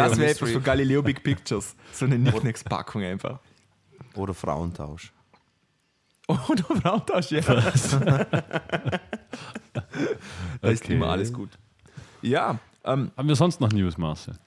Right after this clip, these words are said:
Speaker 1: ich hab sonst keine News mehr.
Speaker 3: Ich auch nicht, ne? Tino, hast du noch News?
Speaker 1: Wir
Speaker 2: Nee, ich hab überhaupt keine
Speaker 3: Nö.
Speaker 2: News, nee.
Speaker 1: Wir
Speaker 2: Außer
Speaker 1: haben
Speaker 2: dass
Speaker 1: heute auch keine, äh, Ausgabe von Plagiat oder Original, weil ich einfach zu faul war.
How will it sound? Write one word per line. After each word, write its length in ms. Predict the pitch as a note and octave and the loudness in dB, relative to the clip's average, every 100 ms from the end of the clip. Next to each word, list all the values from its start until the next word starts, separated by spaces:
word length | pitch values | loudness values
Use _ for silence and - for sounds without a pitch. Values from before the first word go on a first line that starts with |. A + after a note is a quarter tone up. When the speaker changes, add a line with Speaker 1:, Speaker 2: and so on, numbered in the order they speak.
| _ _ | _ _
Speaker 1:
ich 200 | - F#3 | -6 -2
hab 180 | G3 F3+ | -2 0
sonst 220 | E3+ E3 | -2 -2
keine 220 | - F3+ F3+ | -2 -2 0
News 260 | G#2+ F2 | -2 -4
mehr. 140 | E2+ - _ - _ _ _ _ | -10 -10 _ -20 _ _ _ _
Speaker 3:
Ich 160 | A2+ - | -14 -8
auch 240 | C#2+ D2 - | -6 -6 -8
nicht, 260 | D#2 - | -8 -6
ne? 200 | F#2 B2 - _ - - F2 E2 - - _ - | -4 -4 -8 _ -20 -16 -14 -14 -18 -20 _ -2
Tino, 240 | D3+ G2 | 0 0
hast 180 | F2 - | -2 -2
du 40 | |
noch 140 | A#2 F#2 | -2 -2
News? 260 | F#2 E2+ | 0 2
Speaker 1:
Wir 140 | D3+ - - - _ _ _ _ - | 2 -2 -12 -20 _ _ _ _ -8
Speaker 2:
Nee, 380 | A2 G#2+ G2+ F#2+ | 0 2 2 0
ich 120 | F#2 | -2
hab 80 | F#2+ | -2
überhaupt 400 | F#2+ G2 F#2+ G2+ | -2 0 0 0
keine 140 | G2 | 0
Speaker 3:
Nö. 80 | F#2 F2+ | 0 -4
Speaker 2:
News, 220 | F2+ - | -8 -8
nee. 180 | F2 F2 F#2+ - | -8 -10 -14 -2
Speaker 1:
Wir 100 | A#2+ | 2
Speaker 2:
Außer 100 | - | 4
Speaker 1:
haben 100 | - | 4
Speaker 2:
dass 80 | F3+ | 4
Speaker 1:
heute 340 | F3+ F#3 - | 2 -2 -2
auch 200 | C#3 F3+ | 0 -2
keine, 500 | - E3+ E3+ E3 C3 - - | -2 -2 0 -2 -4 -6 -8
äh, 60 | G#2+ C3 | -2 0
Ausgabe 500 | D#2+ D#3+ - D#3 D3 | 0 -2 -2 -4 -4
von 280 | - C#3 C3+ | -4 -4 -4
Plagiat 500 | C#3 B2 A#2+ D3 D3 | -4 -2 0 -2 -2
oder 180 | C#3 - | -4 -4
Original, 420 | B2 A#2 B2 C#3 | -4 -2 -2 -2
weil 80 | B2 | -4
ich 160 | - | -6
einfach 240 | - A#2+ A#2+ | -8 -8 -8
zu 140 | - | -12
faul 440 | - - G2 A#2 G2+ | -8 -2 0 0 -2
war. 300 | - - | -6 -8